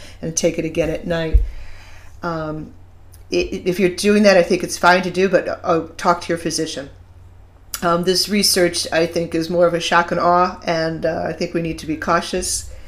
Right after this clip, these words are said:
'cause there's many benefits of taking calcium, but make sure it's with vitamin D, and maybe that's what the research needs to be focused at.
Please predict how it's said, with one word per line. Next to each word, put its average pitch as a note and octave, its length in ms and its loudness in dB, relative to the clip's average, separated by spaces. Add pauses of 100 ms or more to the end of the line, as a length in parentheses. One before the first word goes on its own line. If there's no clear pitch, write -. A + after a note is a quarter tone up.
(220)
'cause F3 200 -2
there's E3 220 -2
many E3+ 220 2
benefits E3+ 600 -2
of C#3+ 140 -8
taking D3+ 300 -6
calcium, - 480 -8 (100)
but F3 160 0
make F3+ 180 2
sure F3 280 2
it's E3 100 -4
with D#3 160 -6
vitamin D3 380 -2
D, D3 280 -4
and D#3+ 140 -6
maybe D#3+ 200 -2
that's D3+ 280 -4
what - 120 -10
the D3+ 100 -8
research D3+ 500 -8
needs D#3 420 -8
to C#3+ 220 -6
be C#3+ 240 -6
focused E3 460 -6
at. - 420 -10